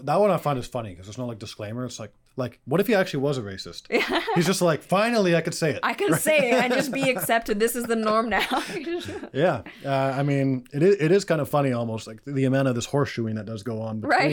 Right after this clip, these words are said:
Speaker 2: Right.
Speaker 1: the far left and this, the, the racial segregation that they do in the name of, uh, reducing racism or que-,
Speaker 2: Apparently.
Speaker 1: uh, que-, uh,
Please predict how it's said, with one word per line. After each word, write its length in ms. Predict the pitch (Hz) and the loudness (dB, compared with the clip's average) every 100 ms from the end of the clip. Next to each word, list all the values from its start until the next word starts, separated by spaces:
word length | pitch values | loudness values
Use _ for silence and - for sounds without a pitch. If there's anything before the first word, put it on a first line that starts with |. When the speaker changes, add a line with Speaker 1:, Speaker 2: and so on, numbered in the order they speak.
| 143 | 2
Speaker 2:
Right. 80 | 127 | 2
Speaker 1:
the 40 | |
far 160 | - 120 | 2 0
left 200 | 117 - | 0 -2
and 100 | 127 | -4
this, 180 | 123 - | -4 -8
the, 160 | 123 127 | -8 -8
the 240 | 113 110 | -8 -6
racial 320 | 120 135 139 127 | -2 -2 -2 -6
segregation 640 | 135 120 110 120 - 113 | -6 -6 -6 -6 -6 -8
that 80 | 107 | -8
they 80 | |
do 240 | 104 127 123 | -6 -4 -4
in 60 | |
the 80 | 113 | -4
name 360 | 110 117 120 107 | -6 -6 -6 -6
of, 260 | 101 92 - _ _ _ _ _ _ _ _ _ - - | -8 -12 -18 _ _ _ _ _ _ _ _ _ -20 -12
uh, 220 | 120 101 82 | -10 -10 -12
reducing 760 | 113 104 127 - 120 110 101 - _ _ - | -10 -4 -4 -2 -6 -6 -8 -14 _ _ -18
racism 640 | 113 117 110 110 113 113 | -12 -10 -10 -8 -8 -8
or 100 | 107 | -6
que-, 60 | 101 | -6
Speaker 2:
Apparently. 640 | - 208 226 214 254 262 | -4 -2 -2 -4 -6 -8
Speaker 1:
uh, 120 | 269 | -8
que-, 80 | - | -10
uh, 180 | 117 117 | -12 -12